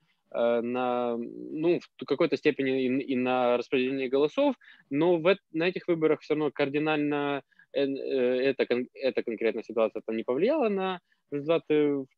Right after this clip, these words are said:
в, в основном в большинстве штатов, но и были, конечно же, сюрпризы, которые тоже являются свидетельством той самой именно поляризации, то есть неспособности сторонников двух партий слышать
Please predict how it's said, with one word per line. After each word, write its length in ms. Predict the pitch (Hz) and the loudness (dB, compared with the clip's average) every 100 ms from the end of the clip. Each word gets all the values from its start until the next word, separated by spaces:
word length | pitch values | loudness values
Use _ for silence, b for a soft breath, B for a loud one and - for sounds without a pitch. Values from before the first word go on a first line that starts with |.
| - | -10
в, 800 | 139 131 131 139 135 131 127 123 - - - 120 120 117 | -8 -8 -2 2 2 2 0 -2 -8 -20 -14 -12 -12 -4
в 40 | 139 | -2
основном 540 | - 147 139 120 110 | 0 0 2 0 -2
в 140 | 117 120 | -2 -2
большинстве 340 | 127 147 131 | -2 -2 -2
штатов, 320 | - 131 113 123 | 0 -2 -2 0
но 160 | 208 | 4
и 180 | 220 156 | 4 4
были, 220 | 135 151 | 2 0
конечно 360 | 131 123 127 117 | 2 -2 -4 -8
же, 80 | 107 | -10
сюрпризы, 420 | - - 131 113 | -10 -2 -2 -2
которые 420 | 98 107 107 107 _ B - | -4 -2 0 -2 _ B 0
тоже 240 | 175 165 | 2 4
являются 500 | 135 131 151 143 - 117 - _ | 2 4 4 2 0 -6 -8 _
свидетельством 520 | 127 131 135 - 110 | -4 -2 -2 -6 -6
той 120 | 117 | -6
самой 300 | - 131 120 | -2 -2 -2
именно 200 | 110 110 | -2 -4
поляризации, 960 | 104 - 117 117 113 165 165 - 135 127 B B _ | -4 -2 -2 -2 0 0 -2 0 2 0 B B _
то 80 | 123 | 0
есть 160 | 120 - | 0 0
неспособности 920 | 139 147 127 - 156 139 117 - 117 | -4 -4 -4 0 2 0 -4 -4 -6
сторонников 560 | - 117 120 113 101 | -2 -2 0 -2 -4
двух 160 | 98 - | -6 -4
партий 440 | 123 123 107 101 - - | -4 -2 -4 -6 -8 -14
слышать 480 | - 151 - 123 | 0 0 2 -4